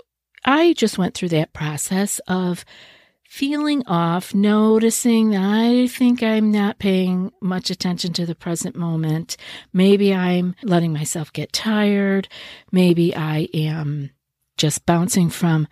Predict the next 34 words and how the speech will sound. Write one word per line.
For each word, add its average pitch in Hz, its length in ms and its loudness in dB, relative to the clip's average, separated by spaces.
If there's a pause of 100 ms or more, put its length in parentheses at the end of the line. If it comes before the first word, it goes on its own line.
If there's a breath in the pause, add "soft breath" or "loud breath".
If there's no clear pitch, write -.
(480 loud breath)
thought - 440 0
to 170 100 -2
thought 165 360 2
to 165 100 -2
thought 160 460 0
without 160 420 0
coming 185 520 2
into 190 240 2
the 185 80 -2
present 185 440 -2
moment, 175 360 0
without 151 480 -4 (260 loud breath)
paying 175 460 0
attention 180 540 -2
to 180 160 -2
my 175 360 0
breathing, 185 760 0 (600 soft breath)
taking 196 400 2
those 202 320 0
little 196 200 0
breaks 185 500 0
during 185 360 2
the 190 100 0
day, 185 560 0
making 180 340 0
sure 185 240 0
that 180 140 0
I 175 120 0
get 170 240 -4
my 170 220 -2
regular 165 500 0
meditation 185 800 0
practice 185 680 -4
in. 180 360 0